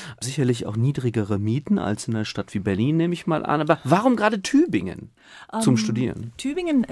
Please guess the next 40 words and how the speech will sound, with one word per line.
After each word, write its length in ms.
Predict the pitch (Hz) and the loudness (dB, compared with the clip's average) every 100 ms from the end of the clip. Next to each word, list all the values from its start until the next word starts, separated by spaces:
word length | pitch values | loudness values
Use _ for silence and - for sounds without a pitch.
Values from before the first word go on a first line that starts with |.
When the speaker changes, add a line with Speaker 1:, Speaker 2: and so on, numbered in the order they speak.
| - | -4
Speaker 2:
ich 280 | 220 - 202 | 0 0 2
war 280 | 208 269 285 - - - | 4 4 2 -6 -18 0
herumgetrampt 760 | 180 190 269 294 202 - 147 | 4 6 8 8 6 -2 -4
in 140 | - 165 | -2 2
Deutschland 480 | 165 170 - 156 151 | 2 2 2 0 0
im 280 | - 170 165 | 0 2 4
Jahr 200 | 165 170 | 4 4
dreiundachtzig 880 | - 180 226 185 220 - - 135 - | 6 6 8 8 6 2 -2 -2 0
im 140 | 175 | 2
Sommer 380 | 151 170 160 139 - _ - - - - | 4 2 2 -2 -10 _ -20 -20 -20 -4
mit 200 | 170 - | -2 2
einem 220 | 165 165 | 2 4
amerikanischen 680 | 151 160 170 175 165 165 - | 2 0 0 0 0 0 -4
Freund. 480 | 151 - 143 147 - - | -4 -2 0 -2 -6 -2
Und 320 | 160 160 - - - - - - _ _ - | 0 0 -4 -18 -20 -20 -20 -20 _ _ -4
da 180 | 175 185 | 4 4
ist 180 | 202 - | 6 6
mir 140 | 220 | 6
Tübingen 340 | - 285 262 | 8 8 8
einfach 260 | 202 214 220 | 8 6 6
angenehm 380 | - 226 220 196 | 8 8 8 6
aufgefallen 680 | 208 226 226 165 151 147 151 | 6 4 2 4 4 2 -2
in 200 | 175 175 | 0 0
diesem 320 | 170 165 170 | 0 0 0
Sommer. 440 | 156 190 277 160 165 | 4 4 4 2 2
Und 80 | |
dann, 260 | 170 170 165 | 0 0 -2
als 360 | - 175 170 - | 0 0 0 -2
er 220 | - 185 | 2 4
dann 120 | 233 | 4
abgehauen 520 | - 240 269 190 175 170 | 4 2 4 4 4 2
ist, 400 | 240 - - - - - - - - - - _ _ | -2 -4 -8 -12 -20 -20 -20 -20 -20 -20 -20 _ _
habe 200 | - 196 | -2 0
ich 100 | 196 | 2
mir 80 | 202 | 2
überlegt, 400 | 151 180 180 175 | 2 2 0 -2
okay, 540 | 170 - 185 226 330 330 | -8 -4 0 2 2 2
die 160 | 208 | 2
Reise 300 | 180 170 180 | 2 2 2
war 180 | 170 160 | 2 0